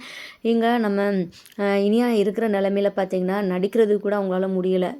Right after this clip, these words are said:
சிரிப்பே அவங்க ஃபேஸ்ல வந்து வரல. அவங்க, அ, நடிக்கலாம்னு நினைச்சா கூட.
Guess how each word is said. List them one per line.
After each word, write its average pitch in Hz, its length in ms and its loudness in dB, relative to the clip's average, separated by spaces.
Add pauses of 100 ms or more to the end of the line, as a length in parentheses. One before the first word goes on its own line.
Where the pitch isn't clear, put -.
(160)
சிரிப்பே 202 300 -2
அவங்க 196 300 -2
ஃபேஸ்ல 190 320 -2
வந்து 180 200 -2
வரல. 180 300 -2
அவங்க, 175 560 -4 (460)
அ, 185 40 0
நடிக்கலாம்னு 185 840 0
நினைச்சா 180 200 -4
கூட. 185 260 -2